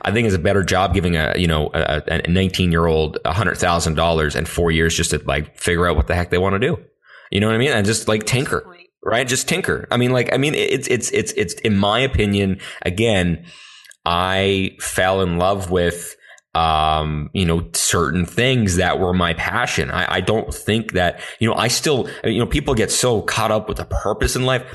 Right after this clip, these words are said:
Speaker 1: I don't know what my purpose is in life. I, I don't have this huge, you know, I have a big why of the fact that I wanna help evolve the human species, Homo sapiens. But I don't know what that is.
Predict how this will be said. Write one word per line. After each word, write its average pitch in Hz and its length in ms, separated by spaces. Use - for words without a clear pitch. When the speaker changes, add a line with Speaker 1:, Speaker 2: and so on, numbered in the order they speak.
Speaker 1:
I 220 100
don't 262 160
know 156 80
what 117 160
my 87 120
purpose 101 440
is 95 140
in 92 80
life. 117 260
I, 160 60
I - 140
don't 180 140
have 110 120
this 92 200
huge, 110 380
you 104 100
know, 101 100
I 139 120
have 160 140
a 104 80
big 113 260
why 98 320
of 92 260
the 87 80
fact 90 280
that 80 80
I 90 80
wanna 90 300
help 101 400
evolve 98 500
the 82 80
human 90 520
species, 113 540
Homo 98 280
sapiens. 120 640
But - 120
I 175 100
don't 226 120
know 151 80
what 110 180
that 85 180
is. 135 340